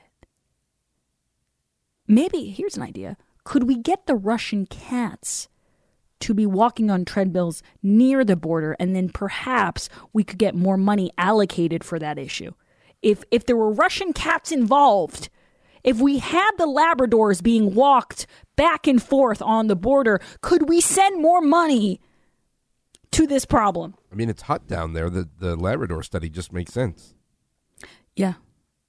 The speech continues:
Speaker 1: Will their fur change colors? We shall see. But no, any, anything that might make our lives better,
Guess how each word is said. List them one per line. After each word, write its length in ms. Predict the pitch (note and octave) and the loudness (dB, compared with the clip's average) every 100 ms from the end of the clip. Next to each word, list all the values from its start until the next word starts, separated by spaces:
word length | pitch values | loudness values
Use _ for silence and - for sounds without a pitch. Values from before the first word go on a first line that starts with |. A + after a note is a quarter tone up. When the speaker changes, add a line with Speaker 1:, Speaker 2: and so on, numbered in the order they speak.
| _ _ - | _ _ 0
Speaker 1:
Will 180 | F#3+ | 2
their 140 | G3+ G3+ | 2 0
fur 240 | - G3 | -2 -6
change 360 | F#3+ F#3 F3+ - | -6 -6 -6 -6
colors? 480 | E3 E3 E3 - - _ _ _ _ _ _ _ _ | -8 -8 -10 -14 -20 _ _ _ _ _ _ _ _
We 140 | C3 E3+ | -10 -8
shall 220 | - D#3 | -8 -10
see. 440 | - - - - _ _ _ _ _ _ _ _ _ - | -10 -12 -14 -20 _ _ _ _ _ _ _ _ _ -8
But 100 | F#3 | -6
no, 180 | F3+ - | -6 -6
any, 380 | F#3 A#3 C#4+ E4 F4 | -2 -2 -2 -6 -4
anything 1300 | G#3 C#4 E4+ F4 F4+ E4+ - C4 B3+ B3 A3+ A3 A#3+ | -4 -2 -6 -8 -6 -8 -4 -2 0 0 -2 -4 -6
that 160 | E3+ | -8
might 360 | D#3 E3 F#3+ G3 | -6 -6 -6 -6
make 260 | F#3 E3 C#3+ | -6 -8 -8
our 180 | D3+ | -6
lives 300 | F3+ F3 F3+ | -6 -6 -10
better, 400 | E3 F3+ F#3 F#3 | -10 -8 -6 -8